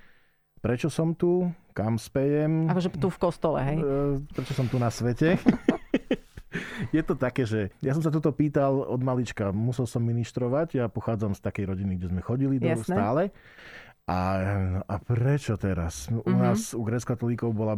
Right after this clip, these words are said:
Speaker 1: je, je bežnou praxou, že sú liturgie v cirkevnoslovančine. No
Speaker 2: Mhm.
Speaker 1: a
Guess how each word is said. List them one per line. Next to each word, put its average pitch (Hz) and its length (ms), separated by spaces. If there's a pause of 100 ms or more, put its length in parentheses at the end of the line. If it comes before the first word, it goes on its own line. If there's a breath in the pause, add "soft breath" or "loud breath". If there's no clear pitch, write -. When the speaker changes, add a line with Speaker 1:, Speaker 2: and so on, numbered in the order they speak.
(120)
Speaker 1:
je, 110 180
je 104 320
bežnou 107 320
praxou, 110 340
že 104 120
sú 107 180
liturgie 110 540
v 98 420
cirkevnoslovančine. 117 1300 (540 loud breath)
No 170 180
Speaker 2:
Mhm. 165 100
Speaker 1:
a 120 80